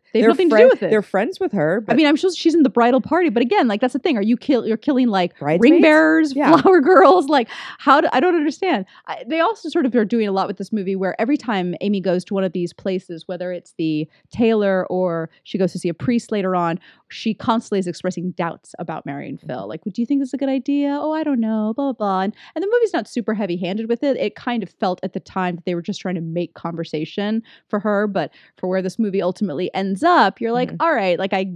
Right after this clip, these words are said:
Speaker 1: you know, sort of get, like, while they're, why they're laying all this out a bit more.
Speaker 2: Sure.
Speaker 1: Um,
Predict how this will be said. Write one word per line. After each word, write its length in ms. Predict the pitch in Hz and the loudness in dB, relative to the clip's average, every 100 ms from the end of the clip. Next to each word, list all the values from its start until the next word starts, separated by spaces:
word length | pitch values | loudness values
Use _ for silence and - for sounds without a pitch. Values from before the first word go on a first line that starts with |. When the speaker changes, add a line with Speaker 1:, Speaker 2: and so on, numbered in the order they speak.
| 160 | -14
Speaker 1:
you 120 | - 185 | -6 -4
know, 100 | 165 | -4
sort 160 | - | -4
of 140 | 196 170 | -6 -2
get, 200 | 202 - | -2 -2
like, 140 | 175 | -4
while 160 | 175 175 | -2 -2
they're, 200 | 175 165 | -4 -6
why 280 | 175 190 185 | -4 -2 0
they're 140 | 180 | -2
laying 300 | 180 170 170 | -2 -2 -4
all 120 | 170 | -4
this 200 | 160 160 | -4 -4
out 260 | 170 151 - - | -4 -4 -6 -8
a 40 | |
bit 200 | 165 175 | -4 -4
more. 160 | 165 156 | -2 -2
Speaker 2:
Sure. 200 | 160 - | -2 -2
Speaker 1:
Um, 440 | 190 180 190 165 | 0 2 2 0